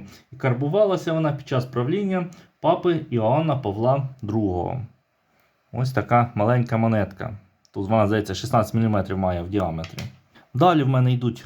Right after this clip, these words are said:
пам'ятні монети. Перша монета — це ось у нас сто лір шістдесят другого року. Другий Ватиканський собор. Монета карбувалася під час правління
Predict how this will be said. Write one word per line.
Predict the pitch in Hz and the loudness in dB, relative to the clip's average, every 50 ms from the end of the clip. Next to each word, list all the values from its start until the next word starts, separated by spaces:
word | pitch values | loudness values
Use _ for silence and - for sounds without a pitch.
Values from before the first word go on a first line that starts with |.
| - - - | -2 -2 0
пам'ятні | 113 110 107 113 113 113 - - 147 143 | 0 0 2 2 0 -2 -2 -2 -2 0
монети. | 143 147 147 147 143 139 139 139 143 139 139 127 - - - - | 2 2 2 2 2 0 0 -2 -6 -6 -4 -6 -8 -10 -10 -2
Перша | 160 151 139 131 - 131 123 | 0 0 0 0 0 0 2
монета — | 127 123 120 120 110 107 - 107 104 98 95 98 - | 2 2 4 2 2 2 2 0 0 0 -2 -6 -10
це | - - 117 107 | -10 -4 -2 0
ось | 95 90 92 95 92 - 131 | 0 2 0 0 -2 -2 -2
у | |
нас | 127 127 131 131 - - - - _ _ - - - - _ _ | 0 2 2 2 0 -2 -8 -14 _ _ -20 -20 -20 -20 _ _
сто | - - - - 156 147 131 113 101 - - - | -20 -18 -2 2 4 6 6 4 2 0 -6 -2
лір | 127 131 135 117 104 98 - - | 0 4 4 4 4 2 -4 -10
шістдесят | - - 131 120 - - 135 113 - - - - | -8 -2 -2 -2 0 2 2 2 2 0 -6 -8
другого | 117 113 123 131 120 104 101 101 101 | -6 -2 2 2 2 4 4 2 2
року. | 95 98 101 104 104 - 151 156 156 156 - - - - - - _ - | 2 2 2 0 0 0 -2 -2 -2 -2 -6 -12 -16 -20 -20 -20 _ -6
Другий | 107 131 156 170 147 131 123 | -2 2 2 4 4 4 4
Ватиканський | 117 123 117 - 131 131 135 131 123 117 117 - - 117 104 98 - - - | 4 2 0 -2 -2 -2 0 0 0 0 0 -4 -8 -8 -8 -8 -8 -12 -20
собор. | - - - 135 113 95 98 98 110 131 156 151 - - - - - - | -20 -6 -4 -4 -2 -2 0 0 0 0 -2 -4 -8 -16 -20 -20 -10 -4
Монета | 120 139 170 185 180 190 175 | 0 2 2 2 2 0 -4
карбувалася | - - 165 156 156 151 156 151 156 156 147 143 - 127 120 | 0 0 0 2 2 0 0 2 2 2 2 2 0 -2 -4
під | - - 113 - | -4 -4 -10 -2
час | - 143 131 131 | -2 -2 -2 0
правління | - 113 110 120 143 165 170 170 165 156 | -2 -4 -2 0 0 0 0 0 -2 -2